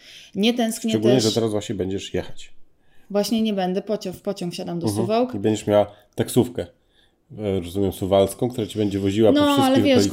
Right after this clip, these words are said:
Speaker 1: głównie jednak mówi, mowa o trasach między miastami, nie?
Speaker 2: Właśnie.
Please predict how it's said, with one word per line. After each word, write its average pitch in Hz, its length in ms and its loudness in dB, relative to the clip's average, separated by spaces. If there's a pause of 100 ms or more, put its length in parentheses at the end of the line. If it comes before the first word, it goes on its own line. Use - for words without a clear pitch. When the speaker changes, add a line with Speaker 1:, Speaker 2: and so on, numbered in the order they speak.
Speaker 1:
głównie 247 200 4
jednak 233 280 0
mówi, 220 260 0
mowa 202 380 -4
o 180 40 -4
trasach 180 420 -6
między 175 240 -4
miastami, 160 540 -8
nie? 170 160 -6
Speaker 2:
Właśnie. - 320 -6